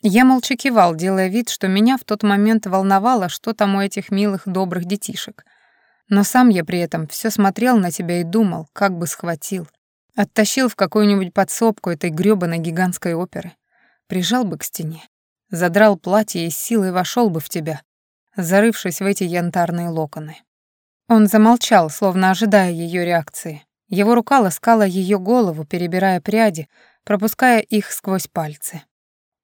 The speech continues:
«Так почему ты не сделал попытки познакомиться со мной?» не могла понять девушка.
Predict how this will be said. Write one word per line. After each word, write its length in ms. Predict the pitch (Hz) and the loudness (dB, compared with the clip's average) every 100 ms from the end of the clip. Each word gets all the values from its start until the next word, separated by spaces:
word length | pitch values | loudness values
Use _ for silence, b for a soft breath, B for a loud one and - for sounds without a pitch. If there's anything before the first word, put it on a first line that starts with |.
| _ | _
«Так 240 | - - - | -20 -18 -6
почему 400 | 202 - 208 226 | -4 2 2 4
ты 120 | 208 | 2
не 140 | 196 | 0
сделал 380 | 185 175 226 208 | 0 0 2 2
попытки 440 | - 175 208 - | 2 0 -2 -4
познакомиться 680 | 196 185 175 180 190 202 214 | -4 -2 -2 0 0 -2 -2
со 160 | 208 220 | -4 0
мной?» 340 | 202 196 180 - _ _ _ _ _ - | 0 0 -4 -14 _ _ _ _ _ -2
не 140 | 190 | 0
могла 280 | 175 156 170 | 0 0 0
понять 280 | 180 175 170 | 0 -6 -4
девушка. 500 | 185 165 - - | -4 -4 -8 -12